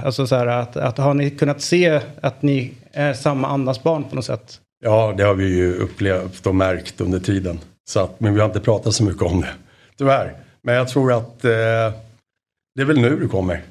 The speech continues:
Speaker 1: Mm.
Speaker 2: när man blivit farsa själv och så. Men, och de som var med och grundade, många utav dem har också lagt av. Jag har också lagt av med det där. Och det, jag går ju på no-, jag går ju på Västra nu med mina söner.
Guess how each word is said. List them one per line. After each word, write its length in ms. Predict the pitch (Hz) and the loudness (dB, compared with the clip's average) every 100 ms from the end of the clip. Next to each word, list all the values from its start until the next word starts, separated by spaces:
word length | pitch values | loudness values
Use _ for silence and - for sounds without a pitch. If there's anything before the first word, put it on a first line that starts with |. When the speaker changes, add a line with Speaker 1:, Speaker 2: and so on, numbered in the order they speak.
| - | -6
Speaker 1:
Mm. 200 | 127 135 | -4 0
Speaker 2:
när 100 | 104 | 0
man 180 | 101 104 | 0 0
blivit 300 | 101 98 95 | 0 -2 -2
farsa 320 | 95 - 101 | 0 0 0
själv 360 | 107 98 95 98 | 0 0 -2 -4
och 80 | |
så. 260 | - 90 85 | -4 -4 -2
Men, 420 | 101 107 110 107 | 0 2 2 0
och 180 | 110 117 | 0 0
de 180 | 113 113 | 2 0
som 380 | 113 113 110 107 | 2 0 0 2
var 100 | 113 | 2
med 260 | 113 139 | 4 2
och 80 | 131 | 2
grundade, 400 | 123 113 107 101 | 0 2 0 2
många 280 | 110 104 117 | 2 2 2
utav 220 | 120 107 | 2 0
dem 120 | 98 | 0
har 80 | 101 | 0
också 200 | 98 - | -2 -4
lagt 260 | 101 - - | -4 -4 -4
av. 220 | 50 - | -4 -4
Jag 140 | 107 101 | -2 0
har 80 | 101 | 0
också 220 | - 101 | -2 0
lagt 240 | 98 - | -2 -2
av 160 | 80 87 | -4 -4
med 120 | 87 | -6
det 60 | 90 | -6
där. 80 | 92 | -4
Och 200 | 101 104 | -2 0
det, 300 | 107 104 98 101 - - | 0 2 0 -4 -18 -2
jag 160 | 113 117 | 0 2
går 120 | 139 | 2
ju 60 | 120 | 2
på 80 | |
no-, 280 | 117 107 101 | 0 0 0
jag 160 | 113 117 | 0 2
går 140 | 131 | 0
ju 80 | 123 | 0
på 100 | 120 | 0
Västra 440 | 107 98 - 110 | 0 -2 -2 -2
nu 140 | 107 92 | 0 0
med 160 | 92 | 0
mina 240 | 92 90 85 87 | 0 0 -2 -2
söner. 480 | 110 92 98 117 | 0 0 0 -2